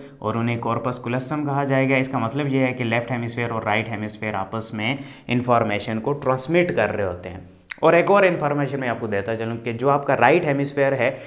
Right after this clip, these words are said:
वो आपकी लेफ्ट part, आपकी body के left part वाला जो रीजन है, left side वाला जो रीजन है,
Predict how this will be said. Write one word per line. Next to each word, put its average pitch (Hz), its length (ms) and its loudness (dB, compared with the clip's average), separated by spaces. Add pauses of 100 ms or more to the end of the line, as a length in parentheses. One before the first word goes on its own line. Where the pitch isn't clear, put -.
(260)
वो 135 160 4
आपकी 143 440 2
लेफ्ट 120 480 4 (160)
part, 123 340 4 (100)
आपकी 131 260 0
body 123 280 4
के 135 80 2
left 120 320 2 (120)
part 113 280 2
वाला 113 220 2
जो 113 120 0
रीजन 107 340 -4
है, 95 140 -8
left 110 240 2
side 113 260 0
वाला 117 200 0
जो 113 160 -2
रीजन 101 360 -4
है, 117 240 -6